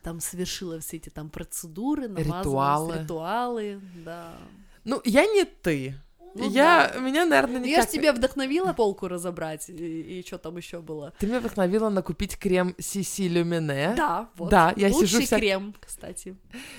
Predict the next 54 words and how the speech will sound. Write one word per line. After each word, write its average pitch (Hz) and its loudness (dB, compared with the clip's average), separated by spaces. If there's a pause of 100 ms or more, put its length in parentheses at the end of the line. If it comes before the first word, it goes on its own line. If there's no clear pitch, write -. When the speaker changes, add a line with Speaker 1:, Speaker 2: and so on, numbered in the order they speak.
(160)
Speaker 2:
Я 202 4
сижу 196 0
в 175 -6
нем 202 0
вся 202 -2
щас 196 -4
красивая, 196 0
потому 190 -4
что 185 -8
Speaker 1:
Мгм. 190 -6
Speaker 2:
мне 185 -6
щас, - -8
э, 190 -2
видео 185 -2
снимать. 185 -4
Speaker 1:
А, 202 -8
кстати, 208 -6
я 208 -2
видела, 202 -6
тебе 185 -8
писали 190 -4
комментарии 208 -6
на 233 -6
Ютубе. 196 -8
"Юля, 233 -6
э, 185 -10 (100)
фу, 185 -10 (220)
Юля. 165 -12 (320)
Э, 185 -4
Ира, 254 -2
чем 262 -4
вы 262 -6
пользуетесь? 220 -6
Вы 226 -10
всегда 226 -8
такая 233 -8
красивая. 269 -6
Чем 269 -8
вы 269 -4
мажете 247 -6
лицо?" 196 -8
Speaker 2:
А, 214 4 (100)
Speaker 1:
Ну, 190 -2
Speaker 2:
как 214 2
Speaker 1:
каким 226 0
Speaker 2:
правило 285 8
Speaker 1:
тональным 277 4
кремом 240 -2
вы 226 -2
мажете 226 -2
Speaker 2:
А, 202 2
ну 202 0
Speaker 1:
лицо? 202 -4
Speaker 2:
да. 190 -2